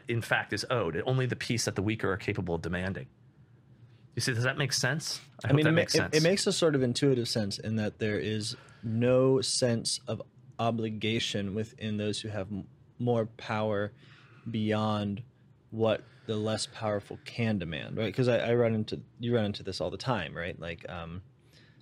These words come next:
Speaker 2: uh, I don't know, like, you can demand a, a minimum wage
Speaker 1: Mm-hmm.
Speaker 2: guaranteed you by law, but no one with power, no one who has the power of employer over employees would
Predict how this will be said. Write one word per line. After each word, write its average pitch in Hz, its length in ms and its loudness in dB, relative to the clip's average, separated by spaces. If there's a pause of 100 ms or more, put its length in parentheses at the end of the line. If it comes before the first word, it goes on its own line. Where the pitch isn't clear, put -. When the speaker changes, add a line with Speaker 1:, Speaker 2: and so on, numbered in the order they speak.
(200)
Speaker 2:
uh, 85 300 -4
I 104 60 -6
don't 90 120 -6
know, 80 140 -10
like, 85 240 -10 (560)
you 98 160 -4
can 95 180 -6
demand 92 480 -4
a, - 180 -10 (1000)
a 92 60 -6
minimum 92 440 -4
wage 82 480 -6
Speaker 1:
Mm-hmm. - 280 -20
Speaker 2:
guaranteed 87 520 -4 (100)
you 101 140 -8
by 80 160 -6
law, 82 400 -4 (100)
but 82 160 -2 (640)
no 110 220 0
one 101 200 -2
with 95 220 -8
power, 101 560 -4 (960)
no 120 320 2
one 120 80 4
who 117 80 2
has 110 180 2
the 104 80 -4
power 107 360 2
of 95 120 -2
employer 92 720 -2
over 95 440 -6 (320)
employees 92 720 0 (560)
would 95 320 -2